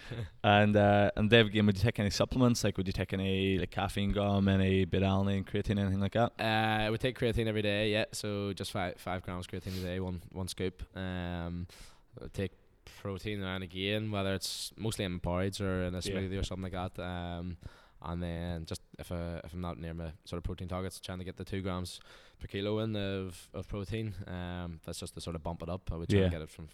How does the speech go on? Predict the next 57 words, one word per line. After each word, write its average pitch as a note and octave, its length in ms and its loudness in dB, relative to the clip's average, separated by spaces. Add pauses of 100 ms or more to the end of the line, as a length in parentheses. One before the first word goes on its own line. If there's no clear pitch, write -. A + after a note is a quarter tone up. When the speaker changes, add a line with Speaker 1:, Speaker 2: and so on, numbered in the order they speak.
(120)
Speaker 1:
from F2 120 -14
food E2+ 200 -10
as F2 100 -12
much E2+ 120 -10
as - 40 -16
possible, E2 400 -8
but F2 160 -10 (600)
that F#2+ 180 -2 (120)
and F2 220 -6
creatine, F#2 500 -6 (120)
really, E2 220 -8
vitamin F2 280 -8
D, E2 200 -10
that's E2+ 200 -12
really D#2+ 160 -8
it. D#2 160 -10
Like, G2 300 -10
um, D#2+ 260 -6
Speaker 2:
Don't D#2 140 -2
know F2+ 80 6
a F#2 100 12
lot F#2 80 8
Speaker 1:
caffeine, F#2 140 6
Speaker 2:
else, F#2+ 200 4
do G#2 120 2
you? G2+ 140 4 (300)
Speaker 1:
coffee, A2 440 0
coffee, G2+ 360 -2
and G#2 100 0
then F#2 220 0
I F2 60 -2
had F#2+ 160 -2
tried F#2+ 220 -4
the, F2+ 240 -2
the - 80 -8
caffeine E2+ 280 -6
gums F#2 200 -6
out F#2 100 -6
there. F2 220 -4 (120)
I - 40 -10
think D#2+ 120 -8
they're D#2+ 140 -6
Speaker 2:
Aye. F#2+ 60 -2
Speaker 1:
quality. F2+ 240 0
Like, F2+ 160 -8
I F2 40 -8
must, E2 160 -6 (140)
must E2 180 -6
Speaker 2:
Aye. D#2 60 -4
Speaker 1:
actually D#2+ 180 -8
get E2+ 120 -8
more D#2+ 200 -6
than F2 120 -6
that. E2 200 -8
You E2+ 100 -8
reminded F2 340 -6
me. F#2+ 80 -4